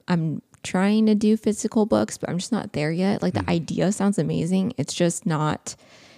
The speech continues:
Speaker 1: it's just not something I wanna do at
Speaker 2: And I
Speaker 1: this
Speaker 2: think
Speaker 1: time.
Speaker 2: your personality too, you're very much, like, go, go, go.
Speaker 1: Yeah.
Speaker 2: So you just need something that you can just listen to on the
Speaker 1: And
Speaker 2: go,
Speaker 1: pick up right
Speaker 2: right?
Speaker 1: away. Yeah, if I'm
Speaker 2: Yeah.
Speaker 1: wa-,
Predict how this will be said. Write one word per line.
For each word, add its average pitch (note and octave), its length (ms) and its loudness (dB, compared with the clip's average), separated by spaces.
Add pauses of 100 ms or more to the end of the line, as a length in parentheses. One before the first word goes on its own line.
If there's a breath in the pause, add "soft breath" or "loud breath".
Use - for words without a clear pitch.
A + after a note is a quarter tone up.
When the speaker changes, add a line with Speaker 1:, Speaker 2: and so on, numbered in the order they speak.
Speaker 1:
it's - 100 -10
just F#3+ 180 -2
not D3+ 260 -2
something D#3+ 300 0
I D3 80 2
wanna D#3 260 0
do D3+ 180 -2
at D3+ 120 -2
Speaker 2:
And - 20 0
I A#2+ 40 4
Speaker 1:
this C3 100 0
Speaker 2:
think G#3+ 120 4
Speaker 1:
time. G#3 100 -2
Speaker 2:
your A3+ 60 -4
personality A#2 460 2
too, G#2+ 240 2
you're G2+ 200 0
very A2 200 2
much, A2 180 2
like, - 200 -6
go, F#2+ 240 4
go, F#2+ 260 0
go. F#2+ 480 0
Speaker 1:
Yeah. F3 280 -6
Speaker 2:
So G2 280 4
you G2 300 0
just G#2 200 -2
need G2+ 160 2
something G#2 220 0
that F#2 100 0
you F#2+ 120 -2
can G2 160 0
just F#2+ 260 -4
listen G2 360 -2
to F#2+ 380 -6
on F#2+ 200 -4
the - 100 -8
Speaker 1:
And - 80 2
Speaker 2:
go, - 60 0
Speaker 1:
pick F#3+ 160 4
up - 160 0
right E3+ 120 4
Speaker 2:
right? F3 100 6
Speaker 1:
away. D#3 420 2
Yeah, D3 200 -2
if D3+ 120 -2
I'm D#3+ 120 0
Speaker 2:
Yeah. C#3+ 60 0
Speaker 1:
wa-, C#3+ 180 0